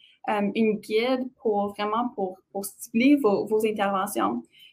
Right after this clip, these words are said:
Puis c'est ça, je dirais, probablement la, la première, euh, le élément clé, tu sais, de, de trouver la motivation pour,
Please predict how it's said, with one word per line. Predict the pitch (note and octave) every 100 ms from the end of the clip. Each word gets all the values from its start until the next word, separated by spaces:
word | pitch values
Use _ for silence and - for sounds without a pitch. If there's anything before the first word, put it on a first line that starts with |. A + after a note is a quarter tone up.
| -
Puis | B3
c'est | B3 B3
ça, | D4 D#4+
je | C#4+
dirais, | - A3 G#3+ A3 -
probablement | A3 G#3+ A#3 C#4
la, | G#3 F#3+
la | F#3+ F#3 F#3
première, | - A#3+ A3 G3+ G#3 G#3+ G#3+
euh, | G3 F3+ F3 F3+ G#3 - _ _ _ _ - _ _ -
le | A3 G3 F#3 F#3 F#3 - -
élément | G#3+ G#3 F#3+ G3
clé, | - G3 F3+ G3 _ -
tu | A#3
sais, |
de, | B3+ A3 G3+ G3+
de | G3
trouver | - - D#4+ G#3+ G#3+ A#3 C#4+ D4+ - _ _ _
la | A3 A3
motivation | G#3+ G#3+ - G#3+ G#3 A3+ G3 A3 A#3 -
pour, | C4 C4 C4+ C4+